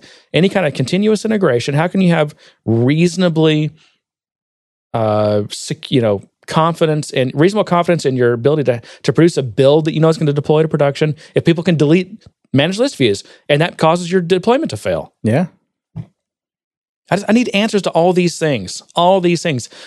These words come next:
Speaker 1: I've got an Evernote with, like, three hundred deployment things that I, they're gonna have to fix.
Speaker 2: We should
Speaker 1: Before
Speaker 2: cam-, we should campaign to get you in front of the product manager for D X, and you can just have, like, two hours
Speaker 1: But
Speaker 2: in
Speaker 1: it's
Speaker 2: a, in a
Speaker 1: not, it's,
Speaker 2: conference
Speaker 1: that's
Speaker 2: room.
Speaker 1: Wade, I think, and it's not, that's not his thing. I mean,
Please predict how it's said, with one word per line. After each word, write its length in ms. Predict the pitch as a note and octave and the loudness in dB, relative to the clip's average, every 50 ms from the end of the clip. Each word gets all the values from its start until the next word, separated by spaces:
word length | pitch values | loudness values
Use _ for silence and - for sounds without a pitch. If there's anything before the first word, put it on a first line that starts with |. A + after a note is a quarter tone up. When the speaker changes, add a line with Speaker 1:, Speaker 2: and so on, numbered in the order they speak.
| - _ | -10 _
Speaker 1:
I've 100 | - D3+ | -2 0
got 100 | D#3+ E3+ D#3 | 0 0 -2
an 60 | D#3 | 0
Evernote 400 | D#3+ F#3 F#3 G3+ E3+ D3 C3+ - | -2 0 0 2 2 0 0 0
with, 160 | C#3+ C3+ - | 0 0 2
like, 220 | C#3+ C3+ A#2 - | 0 0 0 -4
three 320 | - - - - F3+ F#3 F3+ | -14 -12 -4 -2 0 0 2
hundred 260 | E3 F#3+ F3+ E3+ D#3+ | 2 0 0 0 -2
deployment 440 | C#3 - - - C#3+ C#3+ C#3 B2 - | -2 -2 0 2 2 2 0 -2 -2
things 340 | - A2+ G#2+ G#2 G#2 G2+ - _ _ _ _ _ _ _ | -2 -2 -2 -2 -4 -8 -10 _ _ _ _ _ _ _
that 220 | - B2+ A#2+ A#2 - - - - - | 0 2 2 0 -2 -6 -12 -4 -4
I, 80 | C#3 | -4
they're 260 | C#3 D3 D3 C3+ D3+ | -2 -4 -2 0 0
gonna 140 | D#3 F3 D#3+ | 2 2 0
have 100 | E3+ F3 | 0 -2
to 80 | - F3 | -4 -6
fix. 540 | - - - A#3 E3 - - - - - _ _ _ _ _ _ _ _ - - - - _ _ _ _ _ _ - - - - - - - - - | -4 -2 -2 -2 -2 -2 -6 -14 -14 -16 _ _ _ _ _ _ _ _ -18 -16 -16 -18 _ _ _ _ _ _ -20 -20 -18 -16 -14 -12 -12 0 0
Speaker 2:
We 80 | E3 F3 | 0 2
should 120 | - A3+ | 2 0
Speaker 1:
Before 320 | - - G3+ G#3+ G#3+ G#3 | 0 2 4 4 4 4
Speaker 2:
cam-, 100 | F3+ C3 | 2 2
we 80 | D#3+ F3 | 0 0
should 160 | - A#3+ G#3+ | 2 0 0
campaign 500 | - A3+ G#3+ F#3+ F#3 - F3+ F3 F3 E3 | 2 2 2 2 2 0 0 0 0 0
to 60 | C#3+ | -2
get 240 | C3 C#3+ D3 - - | 0 0 0 0 0
you 60 | - | -2
in 60 | D#3 C#3+ | -2 0
front 200 | - - D3 D3 | 0 0 2 2
of 120 | C#3+ B2+ | 2 2
the 80 | B2+ A#2 | 0 -2
product 340 | - - C3+ C3+ C#3 C3+ - | 0 2 0 2 2 0 2
manager 300 | C3 B2+ B2+ A#2 B2 A#2+ | 2 2 2 2 0 -2
for 100 | - A#2 | -2 -2
D 220 | G#2+ A#2+ A#2+ A#2+ | 0 0 2 2
X, 240 | A#2+ A#2+ A#2+ - - | 2 0 0 -2 -2
and 80 | A2+ A2 | -2 -2
you 60 | A2 | 0
can 140 | - A#2 A2 | 0 -2 -2
just 280 | A2+ A2 - - - _ - - | -2 -4 -6 -8 -18 _ -8 -4
have, 200 | A2+ B2 B2+ B2+ B2 | -2 0 0 2 2
like, 340 | B2 A#2 A2+ - _ _ _ _ | 0 0 -2 -4 _ _ _ _
two 240 | - - C#3+ B2+ A#2+ | -4 -2 0 2 2
hours 480 | A#2 A#2+ A#2 G#2+ G#2+ G#2+ G#2 A2+ C3+ - | 2 2 0 0 -2 -2 -4 -6 -6 -6
Speaker 1:
But 200 | - F3 B3 C4+ | -2 0 0 -2
Speaker 2:
in 40 | C#4+ | -2
Speaker 1:
it's 100 | C#4+ - | -2 -2
Speaker 2:
a, 40 | B3 | -2
in 20 | |
a 40 | B3+ | 0
Speaker 1:
not, 140 | C4 C#4 B3+ | 0 -2 0
it's, 80 | - | -2
Speaker 2:
conference 240 | - B3+ - - - | -4 -4 -2 -2 -2
Speaker 1:
that's 140 | C#4+ D4 - | -2 0 0
Speaker 2:
room. 80 | A#3+ A3 | 0 2
Speaker 1:
Wade, 400 | A#3 C#4 D4+ C#4 A#3+ G3+ E3 - - | 2 2 2 0 -2 -2 -4 -2 -2
I 120 | E3+ F3 | -2 0
think, 220 | - G3 G3+ G#3+ | 0 0 -2 0
and 120 | - G3+ G3+ | 0 2 0
it's 160 | A3 G#3+ - | 0 0 0
not, 220 | G#3+ G#3 G#3+ A#3 - | 0 0 0 0 0
that's 180 | G#3 G#3+ - | -2 -2 0
not 100 | A#3 G#3 | -4 -2
his 220 | F3+ A3 G3+ - - | 0 -2 -2 -4 -4
thing. 260 | - A3+ C#4 A#3+ C#3+ C3+ | -2 0 0 0 0 0
I 40 | C#3 | 0
mean, 260 | D3 C#3+ C#3+ D3 | 2 2 0 0